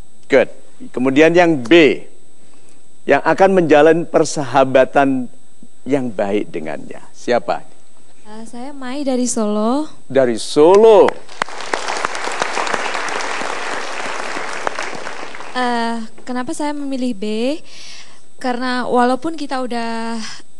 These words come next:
Speaker 2: putus, tapi kan, eh, pernah kan kita, istilahnya kita, eh, punya memori lah. Jadi
Speaker 1: Pernah
Speaker 2: kita
Speaker 1: dekat.
Speaker 2: harus, eh, menjalin persahabatan kembali dan
Speaker 1: Mm-hmm.
Speaker 2: tetap menjalin silaturahmi.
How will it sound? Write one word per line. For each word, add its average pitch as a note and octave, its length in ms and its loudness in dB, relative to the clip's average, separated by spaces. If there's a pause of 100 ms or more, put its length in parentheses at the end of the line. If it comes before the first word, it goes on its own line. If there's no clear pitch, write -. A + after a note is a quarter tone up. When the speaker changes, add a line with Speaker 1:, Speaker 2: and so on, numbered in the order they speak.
Speaker 2:
putus, A#3+ 480 6
tapi B3+ 320 -4
kan, D#4 240 -6 (560)
eh, G#3 400 -4
pernah C4 320 0
kan D4+ 240 -2
kita, A#3+ 480 -2 (720)
istilahnya A#3+ 480 -4
kita, B3 240 -6 (240)
eh, A3 320 -2
punya A3 400 -4
memori B3 560 4
lah. C#4 240 0 (480)
Jadi B3+ 160 4
Speaker 1:
Pernah D4+ 80 -2
Speaker 2:
kita C#4+ 160 2
Speaker 1:
dekat. B3+ 80 4
Speaker 2:
harus, B3+ 200 4 (120)
eh, A3 440 0 (120)
menjalin A3+ 480 0 (320)
persahabatan A3 640 -2
kembali A3+ 640 2 (560)
dan A3 480 0
Speaker 1:
Mm-hmm. - 80 -6 (120)
Speaker 2:
tetap B3+ 320 4
menjalin A#3+ 320 4
silaturahmi. A3 720 2